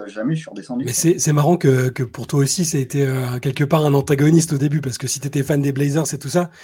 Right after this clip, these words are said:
Speaker 2: je, je me demande si ça fait ça pour beaucoup de monde, parce que moi, moi, j'ai commencé pareil avec la posture de me dire, « Non, bah, tout le monde est fan de Jordan, donc moi, euh, je
Speaker 1: Ouais,
Speaker 2: serais,
Speaker 1: c'est ça.
Speaker 2: je serais pour ses adversaires. »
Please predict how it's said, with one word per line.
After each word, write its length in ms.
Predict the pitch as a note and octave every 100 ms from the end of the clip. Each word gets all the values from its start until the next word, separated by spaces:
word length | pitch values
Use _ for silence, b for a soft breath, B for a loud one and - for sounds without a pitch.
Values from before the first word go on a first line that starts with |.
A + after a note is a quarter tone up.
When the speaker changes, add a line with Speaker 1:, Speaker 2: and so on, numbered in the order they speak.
| B B -
Speaker 2:
je, 120 | C3
je 200 | C3 C3+
me 60 | D#3
demande 180 | G3 F#3+
si 100 | D3+
ça 140 | C#3+
fait 140 | C#3+
ça 140 | C#3+ E3
pour 140 | D3
beaucoup 260 | C3+ C#3 D3+
de 60 |
monde, 160 | E3 D#3
parce 140 | B2
que 120 | C3+ B2 A2+ b b b _
moi, 200 | C3+ D3
moi, 100 | D3+
j'ai 160 | D3 C#3+
commencé 400 | C#3+ C#3+ D3 F#3+
pareil 220 | D3+ D#3+
avec 200 | C3+ C3
la 120 | C#3+
posture 340 | D#3 C#3+ - D#3
de 80 | D3
me 60 |
dire, « 220 | C#3 D#3+
Non, 160 | E3 E3
bah, 100 | C#3
tout 120 | F3
le 60 | E3+
monde 160 | E3+
est 120 | D3 C#3
fan 180 | D3
de 100 | C#3+
Jordan, 360 | C#3 D3 D#3+ E3
donc 160 | C3+ D3
moi, 180 | D3+
euh, 120 | C#3+ B2
je 0 |
Speaker 1:
Ouais, 80 | A2+ b b -
Speaker 2:
serais, 100 | -
Speaker 1:
c'est 120 | D#3
ça. 60 | D#3+
Speaker 2:
je 40 |
serais 120 | D#3+
pour 140 | D#3+ C3+
ses 160 | D#3
adversaires. » 460 | D3 C#3+ D3 G3